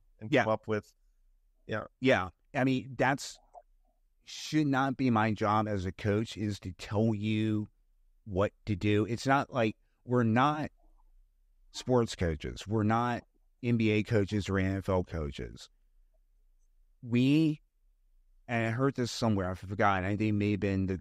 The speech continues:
Speaker 2: Growth Equation podcast, where as coaches, we walk alongside somebody on their path rather than walk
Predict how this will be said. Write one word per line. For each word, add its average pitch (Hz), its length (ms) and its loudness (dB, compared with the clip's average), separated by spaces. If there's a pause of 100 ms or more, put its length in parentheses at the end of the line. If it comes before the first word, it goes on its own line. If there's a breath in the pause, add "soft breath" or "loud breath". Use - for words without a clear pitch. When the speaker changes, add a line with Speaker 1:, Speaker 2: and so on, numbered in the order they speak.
(120)
Speaker 2:
Growth 98 280 0
Equation 98 480 0
podcast, 104 500 -4 (800)
where 107 400 2 (500)
as 113 240 -2
coaches, 135 680 0 (320)
we 117 200 0 (100)
walk 113 400 0 (680)
alongside 110 1080 2
somebody 127 560 0
on 104 240 -2
their 107 160 2
path 117 520 -2
rather 107 380 4
than 101 240 0
walk 92 300 2